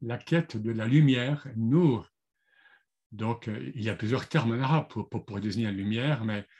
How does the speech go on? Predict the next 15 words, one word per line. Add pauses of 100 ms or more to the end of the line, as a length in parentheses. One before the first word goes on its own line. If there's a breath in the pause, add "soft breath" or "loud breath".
(140 soft breath)
daw,
c'est
la
lumière
physique,
par
exemple, (460 loud breath)
mais
la
lumière
spirituelle,
c'est
nour. (500 loud breath)
Eh
bien,